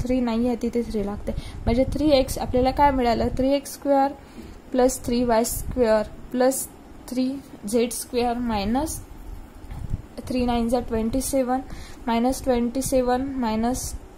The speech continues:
टू एक्स, इथे जो आहे हा थ्री निघून जाणार म्हणजे वन, म्हणजे वन आपण लिहत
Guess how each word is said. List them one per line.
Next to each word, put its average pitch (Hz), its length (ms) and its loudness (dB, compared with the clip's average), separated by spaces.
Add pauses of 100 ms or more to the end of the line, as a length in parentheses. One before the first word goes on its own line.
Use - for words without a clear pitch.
टू 269 180 2
एक्स, 254 460 -2
इथे 247 240 0
जो 269 160 4
आहे 262 280 4
हा 254 160 2
थ्री 247 220 -4
निघून 254 360 0
जाणार 233 320 0
म्हणजे 226 220 0
वन, 254 280 4
म्हणजे 233 240 -2
वन 226 220 -2
आपण 247 280 -4 (100)
लिहत 226 240 0